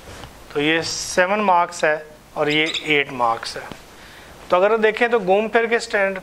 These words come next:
क्वेश्चन कहाँ फॉल कर रहे हैं? आईएफ़आरएस पन्द्रह, सोलह, नौ, थर्टी सिक्स, थर्टी टू, that's it।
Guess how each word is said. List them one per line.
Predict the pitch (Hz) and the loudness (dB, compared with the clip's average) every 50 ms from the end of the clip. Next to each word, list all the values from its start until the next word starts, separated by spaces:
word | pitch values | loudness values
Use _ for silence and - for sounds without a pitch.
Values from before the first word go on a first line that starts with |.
| - - | -6 0
क्वेश्चन | - 214 196 - - 220 220 | 0 0 0 0 0 -2 -2
कहाँ | 208 196 190 202 202 | 0 0 2 2 2
फॉल | 196 - 180 175 175 170 | 2 2 2 2 2 0
कर | 165 170 160 | 0 0 -2
रहे | 147 147 156 160 | 0 -2 -6 -8
हैं? | 156 - - - - - - - - - - - - - - - - - - - - - - - - - - - - - - - - - - - - - - - - - - - - - - - - - - - - - - - - - - - - - - - - - | -12 -16 -20 -20 -20 -20 -20 -20 -20 -20 -20 -20 -20 -20 -20 -20 -20 -20 -20 -20 -20 -20 -20 -20 -20 -20 -20 -20 -20 -20 -20 -20 -20 -20 -20 -20 -20 -20 -20 -20 -20 -20 -20 -20 -20 -20 -20 -20 -20 -20 -20 -20 -20 -20 -20 -20 -20 -20 -20 -20 -20 -20 -20 -20 -4 0
आईएफ़आरएस | - 156 165 170 - 180 165 160 160 170 170 - - - - - - | 0 2 2 2 2 2 2 4 2 0 -2 -4 -10 -14 -8 -4 -2
पन्द्रह, | 165 165 185 202 214 220 226 226 | -2 0 2 2 0 0 0 -2
सोलह, | 220 - - 190 180 190 202 202 208 214 214 | -4 0 2 4 4 4 4 4 2 2 0
नौ, | 208 185 160 156 156 165 180 190 196 208 202 - - - - - - - - - - - - - - - - - - - - - - - - - - - - - | -2 -2 0 2 2 4 2 2 0 -2 -6 -14 -20 -20 -20 -20 -20 -20 -20 -20 -20 -20 -20 -20 -20 -20 -20 -20 -20 -20 -20 -20 -20 -20 -20 -20 -20 -6 -2 0
थर्टी | 156 160 170 185 | 0 2 0 -2
सिक्स, | 175 - 202 202 196 - - - - - - - - - - - - - - - | 0 0 0 0 0 -4 -10 -16 -16 -18 -20 -20 -20 -20 -20 -20 -20 -8 -2 -2
थर्टी | 156 147 160 160 | 0 0 0 -2
टू, | 160 - 156 165 175 - - - - - - - - - - - - - - - - - - - - - - - - | -2 -4 -4 -6 -6 -10 -16 -20 -20 -20 -20 -20 -20 -20 -20 -20 -20 -20 -20 -20 -20 -20 -20 -20 -20 -20 -14 -4 0
that's | 143 135 139 - - | 0 2 2 0 -2
it। | 196 208 | -4 -4